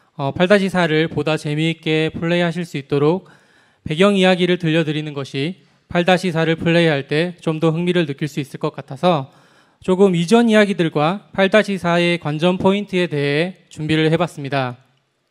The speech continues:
시즌 칠 마지막 장면인 렉스 박사 연구소에 들어갔던 데이비드 블랙이 제라드에게 모든 흑막이 더글라스 제이콥이었다는 사실을 알게 됩니다. 시즌 팔을 간단하게 정리하자면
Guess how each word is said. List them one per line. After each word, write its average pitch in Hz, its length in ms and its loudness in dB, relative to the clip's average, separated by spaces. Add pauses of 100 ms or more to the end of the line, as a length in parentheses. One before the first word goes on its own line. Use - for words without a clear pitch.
(1120)
시즌 247 240 0
칠 240 240 4
마지막 180 420 2
장면인 185 640 -2
렉스 156 280 -4
박사 208 320 2
연구소에 165 640 0
들어갔던 156 560 -4
데이비드 160 380 0
블랙이 147 580 -4 (180)
제라드에게 165 920 0
모든 160 280 -4
흑막이 175 440 0
더글라스 170 440 0
제이콥이었다는 160 960 -4
사실을 156 340 -4
알게 139 200 -2
됩니다. 135 400 -6 (760)
시즌 233 300 0
팔을 233 320 4
간단하게 185 480 0
정리하자면 160 840 -2